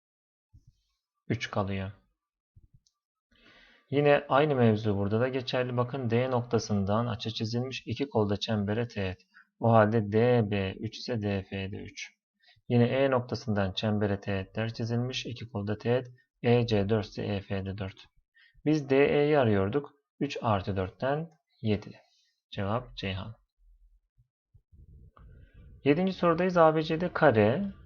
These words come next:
A çeyrek çemberin merkezi, B C iki birim, karenin bir kenarı iki birim. Bizden C E isteniyor. Tüm kenarlar ikidir ve karenin köşegeni yani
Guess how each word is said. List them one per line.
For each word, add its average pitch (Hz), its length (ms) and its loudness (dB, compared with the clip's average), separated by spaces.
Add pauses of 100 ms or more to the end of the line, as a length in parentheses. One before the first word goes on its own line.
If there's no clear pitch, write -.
(440)
A 139 200 8
çeyrek 156 320 -2
çemberin 123 360 0
merkezi, 127 800 -2 (340)
B 120 420 0
C 113 220 2
iki 98 220 -6
birim, 147 260 -2 (380)
karenin 123 400 0
bir 135 140 0
kenarı 95 320 -4
iki 95 200 -6
birim. 123 300 -6 (260)
Bizden 120 340 -2
C 104 140 0
E 113 280 0
isteniyor. 110 480 -6
Tüm 180 200 -4
kenarlar 98 500 -2
ikidir 143 500 -2 (420)
ve 123 180 0
karenin 120 480 2
köşegeni 131 840 -2 (220)
yani 117 480 0